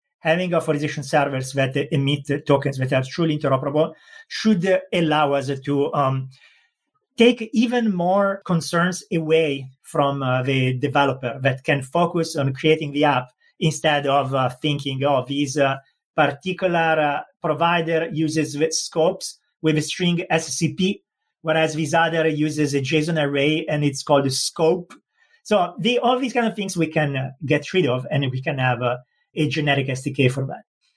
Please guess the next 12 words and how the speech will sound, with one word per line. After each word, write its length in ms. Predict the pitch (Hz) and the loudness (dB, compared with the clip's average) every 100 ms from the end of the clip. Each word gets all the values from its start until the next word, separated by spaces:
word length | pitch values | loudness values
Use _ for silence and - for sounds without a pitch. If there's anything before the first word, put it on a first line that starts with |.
| _ _ _ _ | _ _ _ _
The 180 | 185 202 | 0 2
other 260 | 233 277 | 2 2
effect 340 | 233 220 180 175 | 0 2 0 0
that 140 | 156 | -2
I'm 160 | 147 139 | -2 0
really 180 | 143 143 | 0 0
hoping 500 | 135 151 143 135 131 | -2 -2 0 0 0
we 160 | 135 131 | 0 0
can 140 | 135 | -2
achieve 500 | 131 - 151 135 131 - | -2 -2 0 0 -2 0
is 280 | 151 131 147 - | 2 2 -2 -2
to 320 | 151 143 143 | 0 0 0